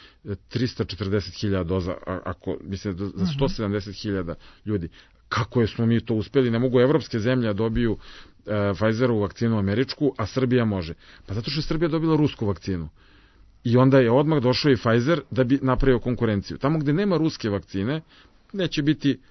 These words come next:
Speaker 1: u prvom, u prvi
Speaker 2: Da,
Speaker 1: mah,
Speaker 2: odlično,
Speaker 1: ni
Speaker 2: odlično
Speaker 1: američke.
Speaker 2: i ilustrativno
Speaker 1: Da li razumete?
Speaker 2: u
Speaker 1: E,
Speaker 2: stvari.
Speaker 1: to, e, to je, i to je čitava simbolika međunarodnih odnosa. Da sarađujemo sa svima, da ako ima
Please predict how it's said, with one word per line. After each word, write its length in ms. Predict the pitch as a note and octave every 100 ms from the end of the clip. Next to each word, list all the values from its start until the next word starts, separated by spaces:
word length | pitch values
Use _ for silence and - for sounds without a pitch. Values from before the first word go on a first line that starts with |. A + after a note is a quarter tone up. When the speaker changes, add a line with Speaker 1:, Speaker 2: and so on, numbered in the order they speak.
| -
Speaker 1:
u 80 | B2
prvom, 540 | - D3+ C3+ A#2 G#2+ - A2+ -
u 100 | G2+
prvi 200 | D3+ C#3
Speaker 2:
Da, 60 |
Speaker 1:
mah, 180 | A#2 C#3+ E3+
Speaker 2:
odlično, 360 | G#3 G#3+ G3 D3
Speaker 1:
ni 100 | E3+
Speaker 2:
odlično 460 | E3+ E3 D#3+ B3
Speaker 1:
američke. 200 | B3 A#3
Speaker 2:
i 220 | A#3 A3+ A3+
ilustrativno 440 | A3+ G3 A#2+ G3
Speaker 1:
Da 80 | F3+
li 60 |
razumete? 260 | F3 F#3+ F#3
Speaker 2:
u 60 | F3
Speaker 1:
E, 80 |
Speaker 2:
stvari. 200 | B2+ D#3+
Speaker 1:
to, 120 | E3 F#3+
e, 80 |
to 240 | F#2+ - F3
je, 60 |
i 120 | - -
to 180 | -
je 100 | D#3 D#3+ -
čitava 360 | - G#3 F#3+ E3+
simbolika 540 | - C#3+ C#3 C#3 C#3
međunarodnih 600 | B2 A2 A#2 A2+ G#2+ G2+
odnosa. 340 | G2+ G2 - D#2+ - - - -
Da 80 | G2+
sarađujemo 580 | - G#2+ A2+ D3+ D#3+
sa 120 | D#3+ D#3
svima, 380 | - D#3+ D#3+ D3+ - - - -
da 140 | A2 -
ako 340 | G2 - A2+
ima 280 | A#2+ B2+ B2